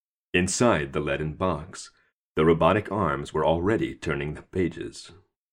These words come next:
Each vellum surface was being vacuumed, sprayed with disinfectants, bombarded with radiation detrimental to all types of microorganism, and finally scanned. My optical character recognition software was set to process the files as soon as it received them,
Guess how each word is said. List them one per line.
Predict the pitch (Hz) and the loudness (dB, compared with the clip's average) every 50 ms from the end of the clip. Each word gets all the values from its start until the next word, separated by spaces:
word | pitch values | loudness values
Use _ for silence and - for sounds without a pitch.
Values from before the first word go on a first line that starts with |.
| _ _ _ _ _ _ _ | _ _ _ _ _ _ _
Each | - 92 117 - - - | 2 2 2 2 0 -4
vellum | 92 90 95 90 92 92 92 95 | 2 4 4 6 6 2 0 -2
surface | - - - 104 92 - - 82 80 - - | -4 -2 0 0 0 0 -4 -10 -12 -10 -4
was | 87 87 - | -4 -4 -2
being | - 73 71 73 78 | -2 -2 -2 -2 -2
vacuumed, | 76 82 95 95 92 - - 67 64 58 64 67 69 - - _ _ _ - | -2 0 0 0 0 -2 -6 -8 -8 -8 -10 -14 -16 -16 -20 _ _ _ -16
sprayed | - - - 123 123 110 82 69 73 - | -16 -4 2 4 6 6 6 2 -2 -2
with | - 78 - - | -4 -4 -4 -4
disinfectants, | 78 73 - 80 80 - - 95 87 78 - - 69 71 - - - - _ _ _ _ _ _ _ _ | -6 -6 -4 -6 -10 -6 -6 -6 -6 -6 -8 -12 -12 -12 -14 -16 -18 -18 _ _ _ _ _ _ _ _
bombarded | - 78 71 - 71 76 90 98 101 101 | -2 -2 0 2 2 2 2 2 2 2
with | 98 98 85 - - | 2 0 -2 0 4
radiation | 85 82 82 85 87 92 92 87 - 80 69 69 71 - | 4 4 4 4 2 0 0 -2 -4 -8 -10 -12 -10 -4
detrimental | - 104 107 - - 117 110 104 104 92 - - 76 71 | 0 0 0 0 0 -2 0 0 0 0 0 -2 -6 -6
to | - - 85 | -2 0 0
all | 80 78 95 107 101 | 2 2 2 0 -2
types | - - 104 95 78 71 - - - | -4 -6 -6 -4 -6 -6 -8 -8 -8
of | 82 - | -6 -4
microorganism, | 73 71 71 - - 80 78 73 95 92 85 76 65 62 - - 71 67 - - - _ _ _ _ _ _ - | -2 -4 -4 -2 -4 -4 -4 -2 -4 -4 -4 -6 -10 -10 -12 -14 -16 -16 -18 -20 -20 _ _ _ _ _ _ -4
and | 85 82 | -4 -4
finally | - - 101 85 73 64 57 60 67 69 - - | -2 -2 -2 -2 -2 -4 -6 -10 -12 -12 -14 -16
scanned. | - - - - 90 76 69 64 64 62 67 - - - - _ _ _ _ _ _ _ _ _ _ _ _ _ _ | -14 -12 -8 -8 -6 -6 -6 -8 -10 -12 -14 -16 -18 -20 -20 _ _ _ _ _ _ _ _ _ _ _ _ _ _
My | - 87 85 - | 0 2 2 4
optical | - 98 110 - - 143 - 135 120 | 4 2 2 2 0 -4 -2 -2 -4
character | - - - 107 98 92 82 - 78 73 | -4 -2 0 2 2 2 2 2 0 0
recognition | 78 78 78 85 80 80 92 98 - - 87 78 | 0 -2 -2 -4 -4 -2 -2 -2 -2 -4 -6 -6
software | - - 71 67 65 - - 64 67 65 65 73 71 69 | -4 -4 -4 -4 -6 -8 -8 -6 -6 -6 -6 -8 -8 -6
was | 85 87 - | -4 -4 -4
set | - - 107 107 - | 0 -2 -2 -2 -2
to | - | -6
process | - - - 104 98 92 - - 92 - | -6 -4 -2 -2 -2 -2 0 -2 -4 -4
the | - - | -4 -8
files | 82 - - 87 85 80 78 73 67 76 80 82 | -10 -8 -6 -6 -4 -4 -6 -8 -10 -8 -2 -2
as | 78 - | -2 -2
soon | - - 90 95 110 | 0 -2 0 0 0
as | 107 92 95 | 0 0 0
it | 80 80 | 0 0
received | 85 82 - - 95 82 80 - - | -2 -4 -2 -4 -4 -4 -4 -6 -10
them, | 69 62 62 - - - - | -12 -12 -14 -14 -18 -20 -20